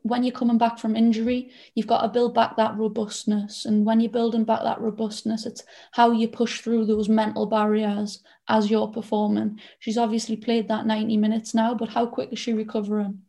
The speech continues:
How quick is she ready to play another game straight away?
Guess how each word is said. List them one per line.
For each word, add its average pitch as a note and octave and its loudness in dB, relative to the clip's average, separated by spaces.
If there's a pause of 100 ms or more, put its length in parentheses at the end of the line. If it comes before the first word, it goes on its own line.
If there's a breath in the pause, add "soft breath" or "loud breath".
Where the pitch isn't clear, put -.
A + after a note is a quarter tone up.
(340 soft breath)
How A3+ 2
quick - -6
is - -14
she A#3 0
ready A3+ 2
to A3+ -8
play A3+ -2
another A3 0
game G#3+ -2
straight A3+ -2
away? G#3+ -2